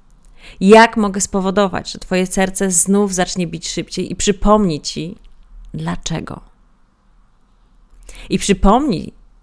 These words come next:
że dziewięćdziesiąt osiem procent służy dwóm procentom. I to się opłaci,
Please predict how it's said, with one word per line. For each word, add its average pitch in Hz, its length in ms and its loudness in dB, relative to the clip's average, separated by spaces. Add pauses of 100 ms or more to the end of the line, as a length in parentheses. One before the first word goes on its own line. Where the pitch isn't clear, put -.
(440)
że 180 220 0
dziewięćdziesiąt 190 880 0
osiem 240 360 -2
procent - 680 -4 (120)
służy 180 560 -4
dwóm 165 360 -8
procentom. - 720 -8 (760)
I 170 60 -8
to 185 120 -8
się - 160 -6
opłaci, - 500 -6